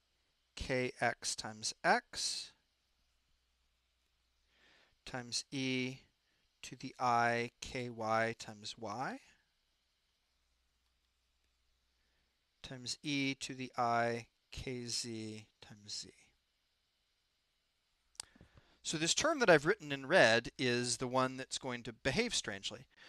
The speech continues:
So what do you get? Yes, k is a three, it's a three component vector.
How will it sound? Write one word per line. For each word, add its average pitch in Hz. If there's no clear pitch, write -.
So 196
what 170
do 302
you 262
get? 151
Yes, 156
k 185
is 196
a 151
three, -
it's 202
a 196
three -
component 233
vector. 117